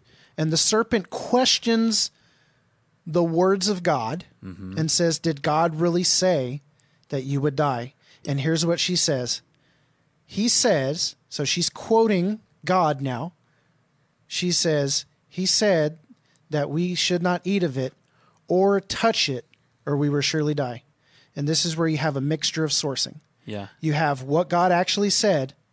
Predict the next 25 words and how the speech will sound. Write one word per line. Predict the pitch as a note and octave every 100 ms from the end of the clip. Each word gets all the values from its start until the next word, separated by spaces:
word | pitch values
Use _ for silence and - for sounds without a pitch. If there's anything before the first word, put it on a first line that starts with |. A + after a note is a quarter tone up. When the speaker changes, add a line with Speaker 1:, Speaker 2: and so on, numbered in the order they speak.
| _ _ _ _ _
Speaker 1:
plus | F3 D#3+ -
an | E3
interpretation | D3+ - F3 D3 F3 D#3+ D#3
of | C#3
what | D3 C#3
God | D3 C3+
meant | C#3 D3 C#3+ C#3 - - _ _
by | C#3+ C#3+
what | C3 C3+
he |
said. | B2 - C3 B2 -
Speaker 2:
Or | D#3+ F3 A2+
some | A2+ - - D3 D#3 A2+
Jews | - C3+ A#2+ G#2
believe | - G#2+ A2 G#2+ G#2
that | G#2+
this | - G#2+ A2
is | G#2 -
extra | A#2+ - A#2
instruction | G#2+ G#2 - G#2+ - G#2+ G2+ G2
that | G#2+ -
Adam | G#2+ A2 A2
gave | G#2 G2 G2
to | G2+
her. | - G2+